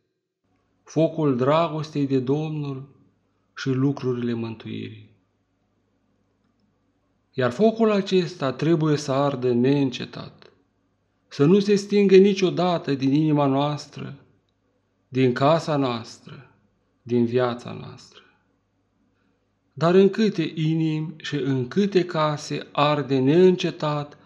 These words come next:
acest foc sfânt? Puterea creștinismului și puterea unui creștin este tocmai acest foc sfânt. Este tocmai altarul care arde neîncetat.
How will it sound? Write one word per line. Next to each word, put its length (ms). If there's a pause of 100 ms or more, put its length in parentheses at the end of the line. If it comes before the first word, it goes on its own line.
(220)
acest 440
foc 340
sfânt? 640 (2250)
Puterea 520
creștinismului 1200 (440)
și 140
puterea 520
unui 360
creștin 840 (380)
este 360
tocmai 640
acest 420
foc 280
sfânt. 600 (960)
Este 320
tocmai 600
altarul 960
care 360
arde 480
neîncetat. 960